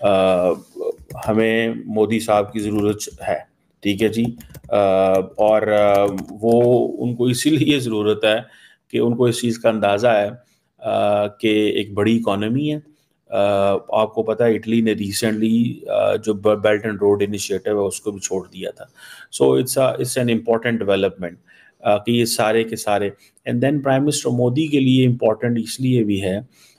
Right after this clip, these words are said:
अ, इटली के साथ अच्छे ताल्लुकात, and, अ,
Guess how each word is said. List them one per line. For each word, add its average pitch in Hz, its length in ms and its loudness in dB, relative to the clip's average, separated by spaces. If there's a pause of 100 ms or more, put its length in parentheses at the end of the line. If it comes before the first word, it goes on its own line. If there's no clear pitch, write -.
(140)
अ, 107 340 2
इटली 113 300 2
के 117 120 -2
साथ 104 200 0
अच्छे 101 280 0
ताल्लुकात, 98 720 0
and, 101 280 -2
अ, 95 420 2